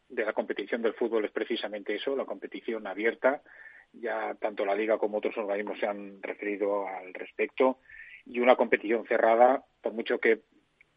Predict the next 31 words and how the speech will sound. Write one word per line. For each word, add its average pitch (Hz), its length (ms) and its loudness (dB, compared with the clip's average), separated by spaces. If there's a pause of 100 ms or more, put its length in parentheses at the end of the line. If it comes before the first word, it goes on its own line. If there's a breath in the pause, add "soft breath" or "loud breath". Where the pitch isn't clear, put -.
(140)
eh, 117 420 -12
establezcan 113 500 0
ese 110 380 -4
pequeño 113 400 -2
cebo 117 260 4
de, 107 300 0
de 107 140 -6
cinco 117 340 -6
plazas 120 400 4
que, 107 400 -8
que - 80 -8
serían 113 320 -6
ganadas, 113 400 2 (560 loud breath)
eh, 107 560 -10 (440)
en, 107 220 -20
en, 101 340 -20
no 104 140 -14
sé, 104 180 -6
a, 58 300 0 (140)
en, - 240 -10
en 113 200 -10
base 117 220 2
a 107 40 2
qué 131 100 2
principios, 127 560 4 (320 loud breath)
pero 127 120 2
una 120 120 6
competición, 113 460 2
en 110 120 2
resumen, 113 360 -6
cerrada 104 440 4